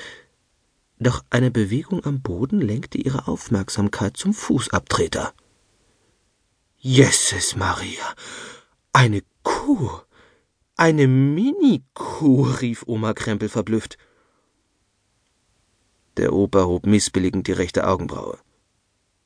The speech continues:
"Das ist doch keine Kuh, das ist ein Tigerschwein", erklärte er seiner Frau. "Ein Baldinger Tigerschwein, um genau zu sein." "Ein Tiger? Was, ein Tiger?", kreischte die Oma. Leider hörte sie zuweilen etwas schwer.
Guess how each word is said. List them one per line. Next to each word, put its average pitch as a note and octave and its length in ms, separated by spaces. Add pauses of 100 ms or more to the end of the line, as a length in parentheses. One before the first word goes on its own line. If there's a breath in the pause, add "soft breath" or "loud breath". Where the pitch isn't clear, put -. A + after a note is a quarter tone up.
(220)
"Das G2 160
ist A2+ 140
doch A2+ 120
keine A2 260
Kuh, C3 440
das G2 140
ist A#2+ 120
ein B2 140
Tigerschwein", G2+ 840
erklärte F2 400
er F2 120
seiner F2+ 280
Frau. - 280 (680)
"Ein A#2 300
Baldinger A#2 600
Tigerschwein, - 760 (580 loud breath)
um E2+ 140
genau F#2 280
zu - 180
sein." G#1 280 (1300)
"Ein B2+ 280
Tiger? C4 460 (240 soft breath)
Was, B3+ 240
ein E3+ 220
Tiger?", D4 480 (240 loud breath)
kreischte - 480
die B2 100
Oma. C3 320 (560 soft breath)
Leider F#2 400
hörte C3 240
sie F2+ 140
zuweilen F#2+ 360
etwas F#2+ 280
schwer. G2+ 240